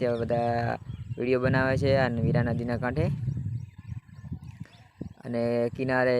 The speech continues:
એક મગર પડ્યો છે, મગર પેલી બાજુ. આ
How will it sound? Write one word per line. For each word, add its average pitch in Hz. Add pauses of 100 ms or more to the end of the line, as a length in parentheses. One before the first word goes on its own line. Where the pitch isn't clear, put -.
(100)
એક 127 (200)
મગર 120
પડ્યો 120
છે, 113 (100)
મગર 117 (400)
પેલી 117
બાજુ. 107 (3000)
આ 107